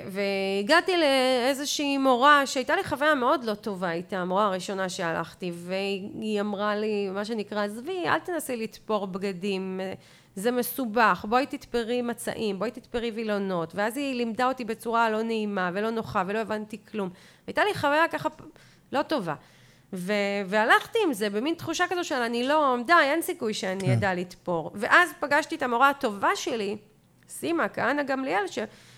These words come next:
Speaker 1: שאני זוכרת את השיחה איתה, והיא אמרה לי, "מיטל, את תתפרי." ככה במילים האלה,
Speaker 2: כן.
Speaker 1: זה לא "את תדעי", "את, את תתפרי." אמרתי לה, "בגדים?" "כן, את תתפרי בגדים."
Speaker 2: כן.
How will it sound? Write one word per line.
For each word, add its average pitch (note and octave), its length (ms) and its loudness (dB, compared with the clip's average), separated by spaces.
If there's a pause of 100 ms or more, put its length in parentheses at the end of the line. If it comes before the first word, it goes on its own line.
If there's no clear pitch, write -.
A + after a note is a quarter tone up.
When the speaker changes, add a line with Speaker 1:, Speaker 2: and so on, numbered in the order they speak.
(120)
Speaker 1:
שאני A#3 200 -2
זוכרת E4+ 360 0
את D4 120 -6
השיחה B3+ 360 -2
איתה, G4+ 220 -2
והיא A3+ 100 -4
אמרה C#4 140 -2
לי, A3+ 120 -6 (400)
"מיטל, C4 560 4 (280)
את D4+ 60 4 (440)
תתפרי." C#4 600 4 (140)
ככה G4 220 4
במילים F4 380 4
האלה, G4+ 360 6
Speaker 2:
כן. G#2+ 60 2
Speaker 1:
זה B3+ 100 2
לא F4 120 10
"את F#4+ 140 2
תדעי", C4 240 0
"את, - 300 -4 (220)
את - 260 2 (100)
תתפרי." F4+ 460 2 (340)
אמרתי G4 180 4
לה, F4 100 8
"בגדים?" C4 420 6 (300)
"כן, G4 220 8
את D4 60 0
תתפרי E4 400 0
בגדים." C#4+ 460 2 (520)
Speaker 2:
כן. C#3 160 -6